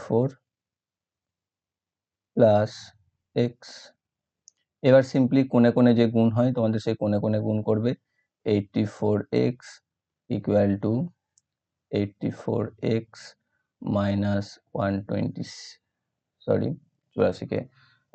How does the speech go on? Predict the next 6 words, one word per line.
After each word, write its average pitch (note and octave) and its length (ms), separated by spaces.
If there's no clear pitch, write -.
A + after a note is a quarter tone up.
একশো G#2+ 200
আটষট্টি, - 440
ওয়ান G2+ 160
সিক্সটি - 360
এইট, A2 220
তারপরে G2+ 300